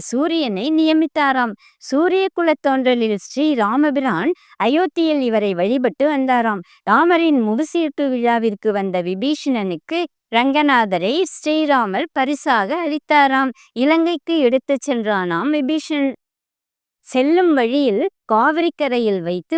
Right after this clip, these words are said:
ஓய்வெடுக்கச் சென்ற பிறகு எடுத்தபோது வரவில்லையாம்.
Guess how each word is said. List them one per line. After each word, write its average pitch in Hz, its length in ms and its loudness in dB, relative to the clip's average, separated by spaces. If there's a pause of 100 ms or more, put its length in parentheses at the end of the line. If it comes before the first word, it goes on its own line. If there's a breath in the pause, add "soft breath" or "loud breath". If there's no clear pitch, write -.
ஓய்வெடுக்கச் 269 720 0
சென்ற 190 280 -4
பிறகு 190 440 -4 (560)
எடுத்தபோது 254 720 0
வரவில்லையாம். 285 800 2